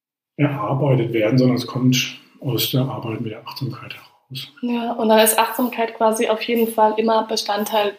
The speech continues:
Speaker 2: ähm, jeder Stunde, oder?
Speaker 1: Hm, meistens, ich würde
Speaker 2: Ja.
Speaker 1: mal sagen, acht von zehn ist es immer mit drin. Es kommt
Speaker 2: Mhm.
Speaker 1: jetzt darauf an, wie Klient, Klient
Speaker 2: Ja.
Speaker 1: tickt. Manchmal wollen die was erzählen, manchmal wollen die was loswerden, manches, manchmal ist da eine hohe Dringlichkeit drin.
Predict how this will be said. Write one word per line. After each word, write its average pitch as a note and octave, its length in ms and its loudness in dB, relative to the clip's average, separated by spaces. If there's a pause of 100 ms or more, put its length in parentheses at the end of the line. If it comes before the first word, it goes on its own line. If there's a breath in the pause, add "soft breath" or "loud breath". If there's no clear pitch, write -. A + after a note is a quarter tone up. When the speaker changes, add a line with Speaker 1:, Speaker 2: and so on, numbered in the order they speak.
(120)
Speaker 2:
ähm, G#3 140 -2
jeder G3+ 300 0
Stunde, A#3+ 600 2 (100)
oder? G3+ 460 -4 (500)
Speaker 1:
Hm, D3+ 680 6 (200)
meistens, C3+ 540 4
ich C3 100 0
würde A#2+ 140 4
Speaker 2:
Ja. A#2+ 60 4
Speaker 1:
mal A2+ 40 0
sagen, A#2 480 -4 (200)
acht - 360 -6 (720 loud breath)
von C3 180 -6
zehn B2+ 760 2 (340 loud breath)
ist C3+ 120 -2
es B2 160 -4
immer B2+ 160 0
mit A#2 180 -6
drin. E3+ 120 2
Es F3+ 100 0
kommt D3+ 180 4
Speaker 2:
Mhm. - 120 4
Speaker 1:
jetzt D3+ 160 0
darauf C#3+ 140 0
an, D3 220 6
wie C#3+ 220 4
Klient, - 280 -4
Klient C3 220 -6
Speaker 2:
Ja. G#3+ 100 0
Speaker 1:
tickt. F#3 300 0 (460 loud breath)
Manchmal C3+ 340 8
wollen B2+ 120 6
die C3 80 6
was - 180 -2
erzählen, D3 460 4
manchmal C3 260 4
wollen B2 140 -2
die A#2+ 60 2
was - 160 -4
loswerden, C#3 480 4
manches, B2+ 600 -2
manchmal C3+ 280 4
ist - 120 -2
da C3+ 60 0
eine B2+ 160 0
hohe B2 80 -6
Dringlichkeit C#3 640 2
drin. C3+ 260 4